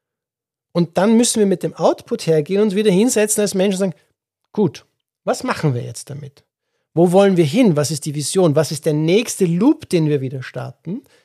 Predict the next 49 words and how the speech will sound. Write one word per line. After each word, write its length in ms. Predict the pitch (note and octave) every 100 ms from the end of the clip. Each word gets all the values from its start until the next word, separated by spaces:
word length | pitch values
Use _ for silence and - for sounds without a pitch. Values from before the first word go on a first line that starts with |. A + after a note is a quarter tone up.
| _ -
Weil 120 | D#3+
das 200 | F3 C4+
kann 160 | - A3
ein 140 | G#3
Agent 340 | F#3+ F#3+ G3+
auch 80 | G3
nicht 240 | A#3 G3+ -
beantworten. 480 | C#3 B2 C#3 C3
Ein 80 | C3+
Agent 300 | D3+ E3+ G#3+
kann 180 | - G#3
ja 60 | G3+
nicht 180 | G#3+
sagen, 220 | - G3+ G#3 - _ _ _
jetzt, 280 | - F#3+ A3
wo 80 | G3+
ich 100 | A3
die 120 | F#3+
Antwort 320 | F3 A#3 G3
habe, 300 | G3 G3 F3
was 160 | F3 F#3
ist 160 | F#3+ F3
das 100 | F3
Nächste, 380 | F3+ A3+ -
das 100 | F#3
ich 140 | D#3+ -
tue? 160 | -
Da 80 | D#3
braucht 320 | C3+ D#3+ F3+
er 60 | G3+
ja 140 | F#3
wieder 180 | E3+ G3+
den 180 | F3+ F3
Menschen, 420 | F#3 A3+ - D#3
auch 160 | D3+ D#3+
Open 320 | G3+ G#3 D#3
Cloud 240 | - D3+
braucht 240 | C#3 D#3+ -
dann 100 | D#3
wieder 140 | D#3+
den 140 | D#3 D#3+
Menschen, 320 | F#3 G#3 D#3+
was 160 | D#3
denn, 260 | - D3 E3+
was 140 | D3+
die 80 | -
nächste 300 | E3 F3 -
Roundtrip 520 | D3 D#3+ G3 - C3
ist. 240 | - -